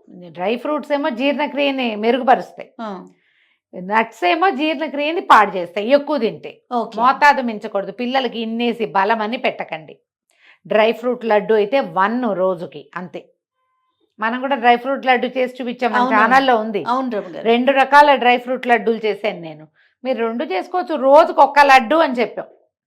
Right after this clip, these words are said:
Speaker 1: ఇప్పుడు మినపసున్ని అవన్నీ బలం అని చెప్పుకుంటామా జయ?
Speaker 2: ఆ.
Speaker 1: ఓ అర డజన్ తింటాం వాటిని,
Speaker 2: తినలేం.
Speaker 1: లేదా one or two. అంతే
Speaker 2: అంతే,
Speaker 1: కదా?
Speaker 2: అంతే.
Speaker 1: ఇవి కూడా అంతే. ఇవేంటంటే ఇప్పుడు నట్స్ అయితే ఇట్లా,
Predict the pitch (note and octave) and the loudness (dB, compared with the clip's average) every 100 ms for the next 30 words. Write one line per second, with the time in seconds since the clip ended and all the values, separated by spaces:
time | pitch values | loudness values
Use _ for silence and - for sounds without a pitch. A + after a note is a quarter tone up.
0 | _ _ _ _ _ _ _ _ _ _ | _ _ _ _ _ _ _ _ _ _
1 | _ - A#3 A#3 C4 C4 D4 C4+ C4+ A#3+ | _ -8 -6 -4 -6 -8 -10 -4 0 0
2 | A3+ B3 G#3+ G#3 A3+ B3 A3 G#3+ - A3+ | -2 -2 2 4 4 0 -4 -8 -8 -6
3 | G#3 G3 F3+ F#3 G3+ F#3 F3+ _ A#3 C4 | -6 -6 -4 -2 -2 -4 -12 _ 6 8
4 | A#3+ A#3 A#3+ A#3+ B3 A#3+ C#4+ B3 A3 G3 | 8 6 2 0 -4 2 4 4 2 -2
5 | G#3+ G3+ E3+ D#3 G#3 G3 F#3 A#3 B3+ A#3 | -6 -8 -10 -12 -14 -12 -2 2 2 2
6 | A#3 B3+ A#3 A#3 G3 - _ _ _ _ | 4 4 4 0 -4 -6 _ _ _ _
7 | _ _ _ _ _ _ - G#3 G#3 C#4+ | _ _ _ _ _ _ -12 -6 -2 2
8 | C#4+ D4 G#4+ G3 - _ _ _ _ _ | 2 2 -2 -8 -18 _ _ _ _ _
9 | _ _ G3 F#3 A#3 A#3 F3+ D3 - _ | _ _ -16 -10 -4 -4 -4 -10 -18 _
10 | _ _ - A#3 A#3+ A#3+ B3+ C4 B3 G#3+ | _ _ -6 -2 0 -2 -4 -4 -2 2
11 | A3+ A#3 D4 B3+ E4+ D4+ - | 2 2 0 0 -2 -4 -6